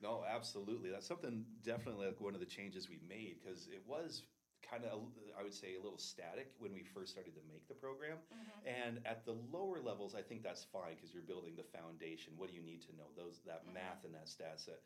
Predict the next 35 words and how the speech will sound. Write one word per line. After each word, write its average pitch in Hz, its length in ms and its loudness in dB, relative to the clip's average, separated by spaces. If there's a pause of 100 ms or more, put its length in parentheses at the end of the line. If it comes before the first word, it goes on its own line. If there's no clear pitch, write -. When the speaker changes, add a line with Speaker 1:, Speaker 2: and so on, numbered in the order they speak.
(300)
Speaker 1:
we 107 80 2
were 90 140 2
referring 107 500 0
to, 87 240 0
how 85 100 0
to - 60 -4
program, 85 720 0
things 90 260 -6
of 80 80 -4
that 85 200 2
nature. 82 340 -8 (320)
And 113 100 0
then 120 140 2
we 123 80 0
saw 214 240 0
that 170 220 2
as 120 360 0
the 107 100 -4
courses 127 520 0
got 95 240 0
to 98 100 -6
be 92 200 -4
towards 87 520 -4
the 80 120 -6
junior 98 460 -2
and 85 120 -4
senior 135 400 -2
level, 101 440 0
and 80 240 -4
kinda 90 280 -6
similarly 90 640 -2
in 85 100 -6
the 80 60 -6
master's 85 420 -4
program, 80 480 -6